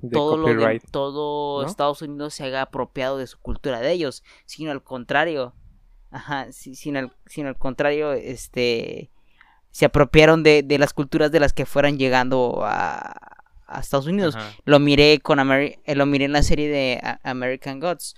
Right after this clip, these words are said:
Speaker 2: Yo no he leído el libro, la novela, no lo he leído, pero sí vi la serie, en donde, donde, pues, llegan todos, como emigra alguien de, de Irlanda,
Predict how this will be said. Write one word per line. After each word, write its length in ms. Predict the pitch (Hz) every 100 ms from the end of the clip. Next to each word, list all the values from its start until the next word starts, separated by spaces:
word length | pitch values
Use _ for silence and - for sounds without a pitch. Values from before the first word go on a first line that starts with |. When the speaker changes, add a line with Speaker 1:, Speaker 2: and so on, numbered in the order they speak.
| _ _
Speaker 2:
Yo 140 | 135 143
no 60 |
he 20 | 147
leído 180 | 147 143
el 60 |
libro, 280 | 143 151 147
la 120 | 156 120
novela, 420 | 120 127 139 156
no 80 | 123
lo 80 |
he 20 | 123
leído, 360 | 120 123 131 139
pero 180 | 127 117
sí 160 | - 120
vi 120 | 123
la 120 | 131
serie, 380 | 165 151 147 151 _ _ _ _ _ -
en 160 | 135
donde, 680 | 127 127 127 123 120 - -
donde, 420 | - - 151 139 131
pues, 280 | 151 143
llegan 280 | 151 147 175
todos, 400 | - 165 156 165
como 240 | - 139 143
emigra 520 | 143 139 135 135 127
alguien 320 | 123 131 135
de, 300 | 120 117 -
de 80 | -
Irlanda, 580 | 123 123 139 139 135